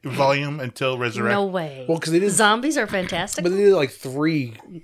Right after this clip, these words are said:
Speaker 3: compendiums, I think, didn't they?
Speaker 1: Yeah, yeah, there's a lot.
Speaker 3: So I think that's why I didn't read it all.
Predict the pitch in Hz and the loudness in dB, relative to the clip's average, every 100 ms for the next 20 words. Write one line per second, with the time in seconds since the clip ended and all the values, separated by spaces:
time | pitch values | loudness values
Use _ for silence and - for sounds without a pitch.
0 | - - - 170 - 131 135 123 107 90 | -20 -20 -20 -20 -16 -6 -4 -2 -4 -8
1 | 90 82 92 95 101 104 110 107 101 107 | -10 -12 -12 -12 -10 -6 -4 -6 -6 -4
2 | 110 120 113 104 113 107 104 95 92 - | -2 2 4 4 2 0 -4 -6 -8 -10
3 | - 135 147 127 127 110 104 104 101 107 | -4 0 2 0 0 -4 -4 -8 -8 -4
4 | 101 92 87 | -4 -4 -8